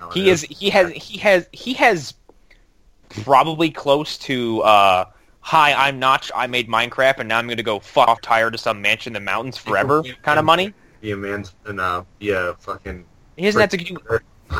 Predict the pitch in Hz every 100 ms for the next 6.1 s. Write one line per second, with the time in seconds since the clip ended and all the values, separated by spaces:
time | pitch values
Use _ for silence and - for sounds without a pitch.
0 | - - 226 269 220 220 240 240 233 240
1 | 220 226 226 220 - 254 254 - _ -
2 | 185 170 170 165 _ - - 117 113 92
3 | - 87 90 101 554 605 - 679 - -
4 | - - - - 190 196 - _ 143 151
5 | - - _ _ _ 113 110 101 101 98